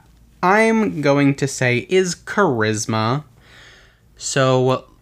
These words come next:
Loki's going to put that fourteen into Charisma, and because of the Glacia Tiefling, gets a plus two to it. So we're starting with sixteen Charisma, which is a plus three, and that's not bad. That's, that's pretty good. Start with a sixteen.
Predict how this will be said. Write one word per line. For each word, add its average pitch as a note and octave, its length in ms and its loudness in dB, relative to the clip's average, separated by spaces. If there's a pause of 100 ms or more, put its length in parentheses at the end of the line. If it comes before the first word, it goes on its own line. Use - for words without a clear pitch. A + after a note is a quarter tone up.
Loki's C#3+ 460 -2
going B2+ 280 0
to A#2+ 80 0
put - 320 -6
that A#2+ 180 0
fourteen G3 840 -2
into C3+ 220 -2
Charisma, G3+ 840 -2 (160)
and C3+ 140 2
because C#3 320 -2
of B2+ 100 -2
the A#2 300 0
Glacia B2+ 460 -2
Tiefling, F#3+ 520 0
gets - 140 -6
a A#2+ 60 -6
plus - 340 -4
two A#2 200 -2
to G#2 120 -4
it. C3 200 -4 (460)
So - 140 -4
we're C4+ 60 4
starting D#4+ 420 0
with G3 140 0
sixteen E3 680 -2
Charisma, A2+ 640 -2 (100)
which F3 200 -2
is F3 100 -2
a F3 60 2
plus A3+ 400 -4
three, C#3 480 0
and G3 120 -2
that's D4+ 220 -2
not F#3+ 220 0
bad. A#2 300 -2
That's, F3 500 -4 (220)
that's G3 200 0
pretty G3+ 320 0
good. A2 460 -6
Start A#2 260 0
with A2 140 -6
a G#2+ 40 -4
sixteen. G2+ 560 -6